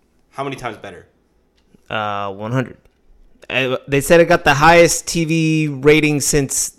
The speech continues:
Speaker 2: the two thousand nineteen Western Conference Finals.
Speaker 1: The Western Conference Finals, yeah. Who was in those final, Western Conference Finals?
Speaker 2: I believe that's Rockets and Warriors.
Speaker 1: Correct.
Speaker 2: If I'm not mistaken. But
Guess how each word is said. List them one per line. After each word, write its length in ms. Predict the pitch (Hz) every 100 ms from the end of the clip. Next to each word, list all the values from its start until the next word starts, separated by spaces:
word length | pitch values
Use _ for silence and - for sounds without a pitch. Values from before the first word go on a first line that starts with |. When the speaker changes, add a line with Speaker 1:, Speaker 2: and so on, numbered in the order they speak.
| _
Speaker 2:
the 100 | 131
two 160 | - 156
thousand 340 | 156 147 135
nineteen 420 | 131 135 131 143 127
Western 380 | 127 - 127
Conference 440 | 127 127 120 113 -
Finals. 460 | 123 110 - -
Speaker 1:
The 60 | -
Western 300 | 104 104 107
Conference 280 | 98 95 92
Finals, 360 | 104 92 87
yeah. 180 | 101 87
Who 120 | 98 117
was 100 | 117
in 100 | 110
those 120 | 95
final, 280 | 104 90 -
Western 220 | - 90 98
Conference 220 | 101 90
Finals? 380 | 87 - _ _ _ - - -
Speaker 2:
I 80 | 113
believe 220 | 127 143
that's 320 | 156 - -
Rockets 600 | 107 117 117 - 120 -
and 180 | 110 92
Warriors. 640 | 98 120 - - - - _ _ _ _ _
Speaker 1:
Correct. 360 | _ - - _ _ _ _ _ _ _ _ _ _ _ _ _ _ _ _
Speaker 2:
If 60 | -
I'm 120 | -
not 280 | 110 104 -
mistaken. 600 | - - 98 104 95 92 - - _ _ _ _ _ _ _ _ _
But 340 | 113 113 -